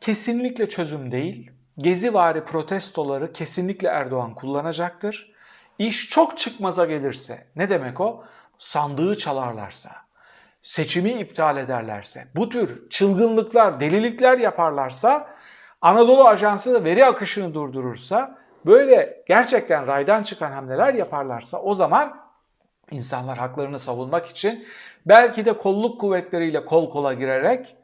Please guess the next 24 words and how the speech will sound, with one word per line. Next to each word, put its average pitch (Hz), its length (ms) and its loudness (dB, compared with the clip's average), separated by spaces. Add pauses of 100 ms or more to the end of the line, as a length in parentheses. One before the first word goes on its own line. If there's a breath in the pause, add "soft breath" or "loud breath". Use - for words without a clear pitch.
(100)
haklarını 165 540 -4
almayı 151 400 -4
deneyebilirler. 117 640 -10 (160)
Ama 147 420 -2 (600 loud breath)
şu - 380 -2
dönemde 123 520 4 (120)
ekonomik 196 540 -4
krize 160 420 -4
tepki 143 360 -10
vermek 139 380 -2
için - 440 -6 (360 loud breath)
sokağa 214 640 0
inilecekse 185 960 0 (360 soft breath)
bunu 196 260 2
partiler, 170 760 0
muhalif 151 420 0
partiler 131 520 -4
bir 190 260 2
araya 135 220 -2
gelip 120 520 -10
mitingler 151 720 -6
düzenleyip 165 600 -6
sendika 135 520 -10
başkanları, 135 720 -8